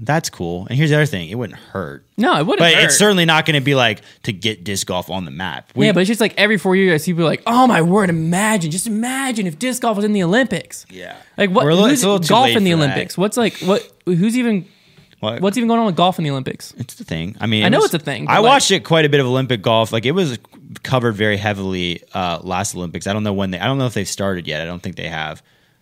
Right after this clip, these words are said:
Speaker 1: But Olympic golf, I mean, they just play. It's literally, like, a four round tournament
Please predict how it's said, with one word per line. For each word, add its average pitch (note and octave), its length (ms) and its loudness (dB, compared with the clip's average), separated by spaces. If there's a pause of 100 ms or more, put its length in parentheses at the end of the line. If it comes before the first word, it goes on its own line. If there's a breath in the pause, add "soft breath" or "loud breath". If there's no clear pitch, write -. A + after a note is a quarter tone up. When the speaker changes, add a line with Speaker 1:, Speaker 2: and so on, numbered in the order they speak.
(160)
Speaker 1:
But C3 80 0
Olympic F#3+ 300 -2
golf, C#3+ 200 2
I C#3+ 60 -4
mean, D3 160 0
they C#3 120 2
just D3 200 -2
play. C3+ 360 4
It's A#2+ 180 0
literally, A#2+ 320 2
like, G2+ 220 0
a G2 100 -6
four G#2 240 -2
round G2 240 -2
tournament F2+ 400 -4